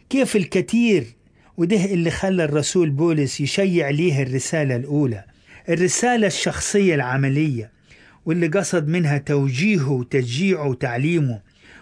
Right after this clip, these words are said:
واللي راح يقول له فيها ولد الحقيقي في الإيمان. وكان فيه نصيحة من بولس، نصيحته الأبوية لولده تيموساوس.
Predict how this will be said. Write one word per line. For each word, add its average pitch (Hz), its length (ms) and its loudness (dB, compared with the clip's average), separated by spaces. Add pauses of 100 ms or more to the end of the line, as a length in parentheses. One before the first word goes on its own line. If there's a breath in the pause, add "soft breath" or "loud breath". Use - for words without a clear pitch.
واللي 185 200 4
راح 220 260 2
يقول 196 320 2
له 185 80 4
فيها 165 460 0
ولد 185 540 2
الحقيقي 156 800 0
في 143 100 -12
الإيمان. 143 640 -2 (600 soft breath)
وكان 214 380 2
فيه 170 300 0
نصيحة 160 640 -2
من 135 260 0
بولس، 165 760 -2 (320 soft breath)
نصيحته 196 520 0
الأبوية 170 760 2
لولده 143 580 2
تيموساوس. 127 920 -4